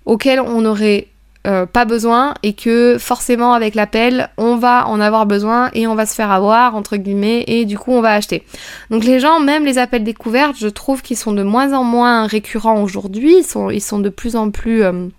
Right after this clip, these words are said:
rares, euh, ce que je vois dans mes accompagnements avec mes clientes, hein, mais les appels découvertes qu'il y a, c'est parce que la cible, elle est tellement bien précise et tout ça qu'elle se sent concernée, donc il y a,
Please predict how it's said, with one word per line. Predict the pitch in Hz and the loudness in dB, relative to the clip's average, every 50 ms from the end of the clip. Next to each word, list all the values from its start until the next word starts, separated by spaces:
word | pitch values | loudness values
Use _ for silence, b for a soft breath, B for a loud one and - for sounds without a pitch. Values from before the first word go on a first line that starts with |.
| - - - _ _ _ _ _ _ _ - - - | -20 -20 -20 _ _ _ _ _ _ _ -16 -10 -8
rares, | 208 196 175 208 233 269 330 381 330 240 214 196 B B B B B B B B B - | -8 -6 -2 0 2 4 4 2 2 -2 -6 -8 B B B B B B B B B -2
euh, | - 202 202 202 202 202 208 | 0 2 4 4 2 2 0
ce | - | -4
que | - - 220 | -4 -4 -2
je | 196 208 | 0 2
vois | 214 202 233 233 | 2 2 2 0
dans | 220 214 | 0 0
mes | 208 202 202 196 214 | -2 -2 -2 -2 -2
accompagnements | 208 - - 202 196 214 202 202 208 208 214 220 226 | -4 -2 -4 -4 -2 0 0 0 0 0 2 2 2
avec | 220 214 208 214 - | 2 2 0 -2 -2
mes | 214 202 202 | -2 -2 -2
clientes, | - - - 220 254 302 370 381 - - | -4 -4 -2 0 2 2 2 0 0 0
hein, | 269 294 339 B B B B B B B B | 0 0 0 B B B B B B B B
mais | 226 233 240 247 254 269 285 320 359 359 - - - | 0 2 4 4 4 4 4 2 2 0 -2 -6 -4
les | 214 220 226 233 | -2 0 0 2
appels | 226 220 214 233 214 | 0 0 0 0 -2
découvertes | 220 214 - 233 220 226 226 214 - | -2 -4 -2 0 0 0 -2 -2 -8
qu'il | - - 254 | -8 -4 -2
y | 285 | 0
a, | 311 | 0
c'est | - - 247 | 0 -2 -4
parce | - - - 285 269 - - - - | -2 0 -2 -2 -2 -4 -8 -10 -8
que | - - 254 233 220 214 B B B B B B - | -2 0 2 2 0 0 B B B B B B -2
la | 214 214 214 | 0 0 2
cible, | 202 - - - - - - 302 277 220 202 208 - | 2 0 -2 -2 -2 0 0 0 0 0 -2 -2 -4
elle | - 208 202 196 | -4 -2 -2 -2
est | 208 - | -2 -2
tellement | - 247 247 254 254 247 247 247 | -2 0 0 2 2 2 2 2
bien | 240 214 208 208 247 247 233 226 | 0 0 0 0 0 0 0 0
précise | 214 - - - - 220 208 - - - - 240 226 202 | -2 -6 -8 -4 -2 -2 -2 -2 -4 -4 -4 -4 -4 -4
et | 196 196 | -4 -6
tout | - - | -6 -4
ça | - 277 | -4 -2
qu'elle | 277 247 214 | -2 -2 -4
se | - - 202 | -4 -4 -4
sent | - 202 196 | -4 -6 -4
concernée, | - 196 196 - 208 214 247 262 | -6 -6 -4 -2 0 0 0 0
donc | 247 233 208 - | 0 -2 -2 -2
il | 208 | -2
y | |
a, | 190 - | -4 -4